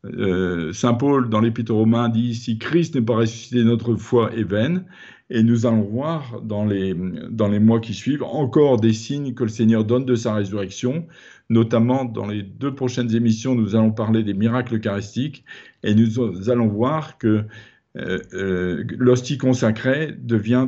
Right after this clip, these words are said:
totalement Jésus, Jésus enfant, Jésus adulte, Jésus, euh, vivant sa passion, euh, Jésus mort et ressuscité. Nous allons retrouver les quatre dons du ressuscité dans les miracles eucharistiques, dans les cent cinquante miracles eucharistiques que j'ai analysés. Un certain nombre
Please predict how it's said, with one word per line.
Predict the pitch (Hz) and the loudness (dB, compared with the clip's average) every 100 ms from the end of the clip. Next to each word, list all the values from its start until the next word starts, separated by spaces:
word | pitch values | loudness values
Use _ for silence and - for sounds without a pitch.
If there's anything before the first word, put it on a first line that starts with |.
| 127 | 0
totalement | 147 147 139 139 131 | -2 0 0 0 -2
Jésus, | 120 107 101 131 151 - | 0 -2 0 -2 -4 -8
Jésus | 117 123 127 | -6 -4 -2
enfant, | 135 113 - 117 139 | 0 0 0 -2 0
Jésus | 120 120 110 120 110 - - | 0 0 0 0 2 0 -2
adulte, | 113 110 127 139 123 - - _ 110 | 0 0 -2 -4 -14 -20 -20 _ -4
Jésus, | 104 117 113 117 113 104 - - - - | 0 0 2 4 4 2 -4 -14 -18 -16
euh, | - 117 110 | -10 -4 -2
vivant | 117 131 131 | 0 2 2
sa | 131 113 | 2 2
passion, | 120 113 113 113 151 - _ - _ - - 104 | 0 0 0 0 -2 -8 _ -20 _ -18 -10 -6
euh, | 101 92 95 | -4 -4 -4
Jésus | 98 117 113 123 123 110 | 0 2 2 -2 -4 -6
mort | - 107 117 139 123 - _ - | 0 4 4 2 -4 -12 _ -2
et | 110 | 2
ressuscité. | 127 123 117 117 107 104 104 - - _ | 2 0 -4 -6 -4 -4 -4 -10 -20 _
Nous | 110 107 | -2 2
allons | 123 127 | 2 0
retrouver | 139 139 139 135 | -2 -6 -6 -4
les | 127 127 | -2 0
quatre | 185 160 | 0 0
dons | 151 147 | -2 -6
du | 127 | -6
ressuscité | 123 123 120 110 117 151 | -4 -4 -6 -10 -6 -4
dans | 131 117 | 0 2
les | 110 | 4
miracles | 120 120 120 | 2 0 -4
eucharistiques, | 113 110 101 107 - 147 - | -4 -2 -4 -4 -6 -8 -4
dans | 123 | -2
les | 104 | -2
cent | 101 131 | 0 -2
cinquante | 123 113 120 110 | 0 0 0 2
miracles | 120 113 113 113 | 2 2 2 -2
eucharistiques | 110 101 110 117 113 | -2 -2 -2 -4 -4
que | 107 | -4
j'ai | 95 98 | -2 0
analysés. | 92 90 85 117 151 | 0 -2 0 0 2
Un | 107 | -2
certain | 110 107 110 | 0 0 2
nombre | 104 110 139 | 2 2 0